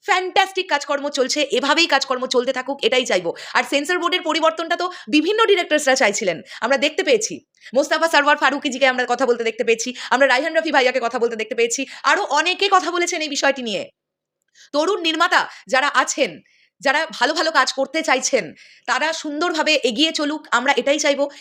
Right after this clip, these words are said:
এবং ভালো ভালো সিনেমা আমরা যাতে দেখতে পাই, ভালো ভালো ওটিটি কনটেন্ট আমরা যাতে দেখতে পাই। দর্শক যেগুলো কনজিউম করবে সেগুলো যেন গুণগত মানসম্পন্ন হয়, এটাই চাওয়া থাকবে একজন দর্শক হিসেবে, আর কিছু না।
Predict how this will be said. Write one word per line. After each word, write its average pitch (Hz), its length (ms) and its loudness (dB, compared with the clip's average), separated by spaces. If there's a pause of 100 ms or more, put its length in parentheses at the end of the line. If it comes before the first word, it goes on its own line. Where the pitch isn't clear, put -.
এবং 294 300 0
ভালো 339 280 2
ভালো 370 200 0
সিনেমা 247 300 -4
আমরা 202 160 -2
যাতে 180 200 -2
দেখতে 175 180 -4
পাই, 156 180 0 (220)
ভালো 285 220 2
ভালো 370 180 2
ওটিটি 294 240 -4
কনটেন্ট 226 320 -4
আমরা 185 180 -2
যাতে 180 180 -2
দেখতে 175 220 -4
পাই। 156 200 -4 (300)
দর্শক 269 260 2
যেগুলো 339 240 -2
কনজিউম 330 400 2
করবে 311 220 2
সেগুলো 311 240 -4
যেন 320 160 -4
গুণগত 339 400 2
মানসম্পন্ন 233 600 -4
হয়, 151 180 -2 (360)
এটাই 349 280 2
চাওয়া 220 200 -2
থাকবে 170 260 -6 (160)
একজন 220 280 0
দর্শক 196 280 -2
হিসেবে, 165 260 -10 (160)
আর 220 120 0
কিছু 214 220 -10
না। 135 140 -12